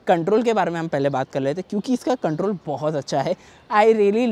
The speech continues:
like, क्योंकि हैवी भी नहीं है, एटी ग्राम्स का इसका वेट है, हेडलाइट है, but हेडलाइट सिर्फ इसलिए जम रहा है क्योंकि भाई मीडियम फ्लेक्स है, that's the only reason। Otherwise हेड हैवी में आपके जो स्मैशेस होते हैं वो ज़्यादा पावरफुल जाते हैं, but आउटडोर में इतना फ़र्क पड़ता नहीं है, to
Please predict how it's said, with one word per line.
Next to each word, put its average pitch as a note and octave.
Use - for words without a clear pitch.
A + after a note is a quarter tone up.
like, E3+
क्योंकि G#3
हैवी D#3
भी F#3+
नहीं F#3+
है, F#3+
एटी C#3
ग्राम्स D#3+
का F3+
इसका E3+
वेट D3+
है, E3+
हेडलाइट G3
है, A3
but F#3+
हेडलाइट F#3+
सिर्फ G#3+
इसलिए F#3
जम E3
रहा D3+
है E3+
क्योंकि D#3+
भाई E3
मीडियम F#3
फ्लेक्स D#3+
है, G3+
that's D#3
the F#3+
only D#3+
reason। C#3+
Otherwise F3
हेड E3
हैवी D#3+
में E3+
आपके D3+
जो D3+
स्मैशेस D3
होते C#3+
हैं F#3+
वो E3
ज़्यादा D#3
पावरफुल D3+
जाते C#3+
हैं, F3
but F3
आउटडोर F#3
में A#3+
इतना B3
फ़र्क G3+
पड़ता D#3
नहीं F#3
है, F#3
to F#3